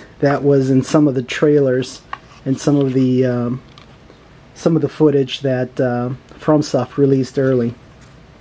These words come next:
And I'm gonna page through these quickly. I don't wanna, I don't wanna get, give myself <laughs> massive spoilers on the bosses. Uh, but I imagine that these are, these are all bosses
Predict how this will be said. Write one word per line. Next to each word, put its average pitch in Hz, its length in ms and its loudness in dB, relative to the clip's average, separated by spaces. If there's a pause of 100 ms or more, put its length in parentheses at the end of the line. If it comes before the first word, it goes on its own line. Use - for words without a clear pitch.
(1000)
And 135 400 0
I'm 165 140 4
gonna 202 160 2
page 147 300 -2
through 147 120 0
these 135 200 -2
quickly. 139 380 0
I 139 60 -2
don't 143 120 2
wanna, 135 300 -2 (560)
I 143 80 -2
don't 139 100 2
wanna 139 180 2
get, 139 600 0
give 151 180 2
myself 143 380 0
<laughs> - 0 -
massive 151 420 0
spoilers 135 460 0
on 135 120 2
the 127 60 0
bosses. 135 600 -2 (1000)
Uh, 127 220 -2
but 135 160 2
I 151 100 -2 (140)
imagine 143 400 4
that 135 160 -2
these 143 180 0
are, 143 100 4
these 131 380 -2
are 139 100 4
all 135 140 2
bosses 135 680 -2